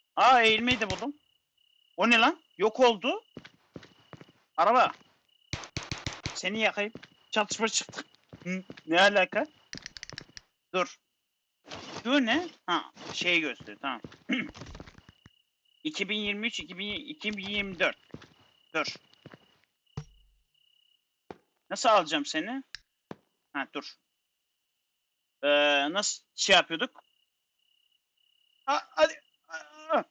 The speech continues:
Ha. Dur şurada. Ha.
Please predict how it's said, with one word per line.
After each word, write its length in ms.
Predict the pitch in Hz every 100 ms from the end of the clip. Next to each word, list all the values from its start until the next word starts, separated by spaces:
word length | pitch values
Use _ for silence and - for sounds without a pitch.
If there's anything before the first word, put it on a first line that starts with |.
| _
Ha. 160 | - 165 - _ _ - - _ _ -
Dur 60 |
şurada. 360 | 220 202 220 269 - - _ _ _ _
Ha. 180 | 165